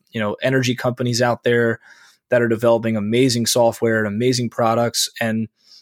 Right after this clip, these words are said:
they're gonna compete with the Teslas of the world. They're gonna compete with, you know, these, these big monsters out there.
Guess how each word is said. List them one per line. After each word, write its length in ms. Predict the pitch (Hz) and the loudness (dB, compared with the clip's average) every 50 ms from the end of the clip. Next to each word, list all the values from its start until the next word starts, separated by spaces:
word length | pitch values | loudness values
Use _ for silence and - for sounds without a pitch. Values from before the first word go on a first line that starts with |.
| _ _ | _ _
they're 120 | - 131 131 | 0 0 0
gonna 240 | - - 143 139 131 | 2 2 2 2 2
compete 420 | - 143 123 - - 147 170 - | 0 -2 -2 0 -2 -2 -2 -2
with 100 | 127 117 | -4 -4
the 100 | - 120 | -4 -4
Teslas 380 | 113 - - 156 156 - 143 - | -2 0 0 0 2 0 -2 -2
of 80 | 113 | -2
the 80 | 104 104 | -2 0
world. 300 | 101 101 107 104 98 95 | 0 2 2 2 2 0
They're 80 | 107 113 | -2 -2
gonna 220 | 120 131 131 120 | -2 -2 -2 -2
compete 420 | - 123 113 - - 143 151 147 - | -4 -6 -6 -4 -2 -2 -2 0 0
with, 320 | 123 113 110 - - - - | 0 0 0 -2 -6 -14 -10
you 120 | - 120 | -8 -6
know, 180 | 117 110 110 107 | -4 -4 -4 -4
these, 320 | 110 117 110 104 - - - - - - _ _ _ | -4 -2 -2 -2 -2 -4 -6 -12 -20 -20 _ _ _
these 180 | - 120 113 - | -6 -4 -4 -2
big 360 | - - 131 127 120 117 123 - | 0 2 2 2 2 0 -4 -4
monsters 500 | 127 123 123 135 135 - - 117 104 110 | 0 2 2 2 2 0 -2 -2 -2 -2
out 200 | 104 98 98 - | -2 -2 -2 -2
there. 300 | 101 104 101 101 95 | -2 -2 0 0 -2